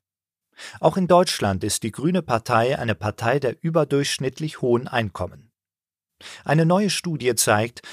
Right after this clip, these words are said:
dass in Deutschland zweiundsechzig Prozent der Grünen-Anhänger angeben, sich hauptsächlich mit ihresgleichen zu umgeben. Sie hätten, schreiben die Forscher,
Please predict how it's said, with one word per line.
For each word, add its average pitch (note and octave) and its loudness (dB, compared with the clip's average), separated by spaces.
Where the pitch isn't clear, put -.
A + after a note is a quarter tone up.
dass C#3 -2
in C#3 -6
Deutschland D#3+ 0
zweiundsechzig D#3 -2
Prozent C3 -2
der A2+ 0
Grünen-Anhänger B2+ -4
angeben, C3+ -2
sich C3+ -6
hauptsächlich D3 -2
mit C#3+ -6
ihresgleichen A2 -2
zu - -4
umgeben. F#2+ -8
Sie C#3+ -2
hätten, G3 -2
schreiben G2+ 0
die F#2+ -2
Forscher, A#2 2